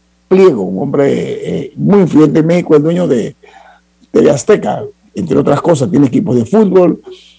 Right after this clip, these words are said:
tiene negocios muy exitosos como este grupo Electra, entre otros.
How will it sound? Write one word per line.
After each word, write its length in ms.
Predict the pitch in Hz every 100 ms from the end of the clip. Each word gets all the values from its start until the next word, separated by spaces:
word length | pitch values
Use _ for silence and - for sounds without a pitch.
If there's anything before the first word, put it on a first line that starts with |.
| _
tiene 240 | - 147 147
negocios 420 | 131 131 - 151
muy 120 | 170
exitosos 520 | 170 135 - 180 151
como 180 | 117 113
este 120 | 131
grupo 300 | 131 139 -
Electra, 340 | 131 147 156 -
entre 280 | 165 143 -
otros. 480 | 139 156 214 -